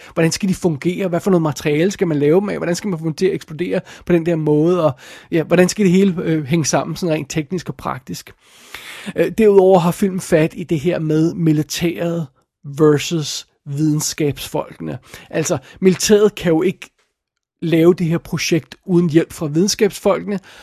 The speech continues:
og videnskabsfolkene har brug for militærets hjælp for at kunne,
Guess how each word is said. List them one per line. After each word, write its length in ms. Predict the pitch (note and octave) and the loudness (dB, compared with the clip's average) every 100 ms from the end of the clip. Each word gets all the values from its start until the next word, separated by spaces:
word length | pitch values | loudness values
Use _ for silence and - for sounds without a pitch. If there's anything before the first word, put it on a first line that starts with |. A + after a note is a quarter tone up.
| - | -8
og 140 | - F3 | 0 4
videnskabsfolkene 1160 | F#3+ - F#3 - - F#3 D3+ - - D#3+ E3+ D3+ | 4 2 -4 -4 -4 -4 -4 -6 -2 -2 -2 -6
har 200 | D#3+ - | -6 -2
brug 180 | E3+ D#3+ | -2 0
for 100 | E3+ | -4
militærets 460 | D#3 - D#3+ C#3+ | -6 -4 -6 -4
hjælp 260 | D#3 D3 - | -2 -2 -4
for 160 | - D3 | -8 -8
at 100 | - | -4
kunne, 320 | D3+ C#3+ | -4 -4